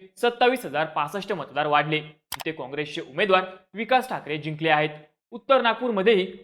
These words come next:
मतदारांच्या संख्येमध्ये सात टक्क्यांनी वाढ झाली, तिथं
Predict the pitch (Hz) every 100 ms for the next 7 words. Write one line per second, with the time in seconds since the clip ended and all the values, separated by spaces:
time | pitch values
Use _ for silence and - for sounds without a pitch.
0 | _ 135 156 175 175 180 175 151 143 247
1 | 233 190 202 - _ 254 262 254 202 208
2 | 139 143 147 160 156 165 151 147 _ _
3 | 143 208 196